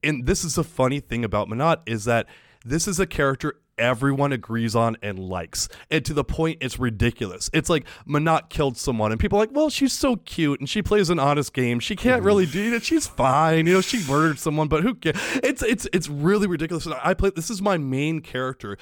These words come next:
and the amount of positive and, like, happy feedback I get about her is ridiculous. And I, I'm, I'm, I'm putting myself on blast here. Like, it's like, people should really be dogging this character more and, like, you know,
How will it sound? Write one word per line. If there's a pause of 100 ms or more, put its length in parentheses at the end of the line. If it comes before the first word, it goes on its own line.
(220)
and
the
amount
of
positive
and,
like,
happy
feedback
I
get
about
her (320)
is
ridiculous.
And
I,
I'm,
I'm,
I'm
putting
myself
on
blast
here.
Like,
it's
like, (520)
people
should
really
be
dogging
this
character
more
and,
like,
you
know,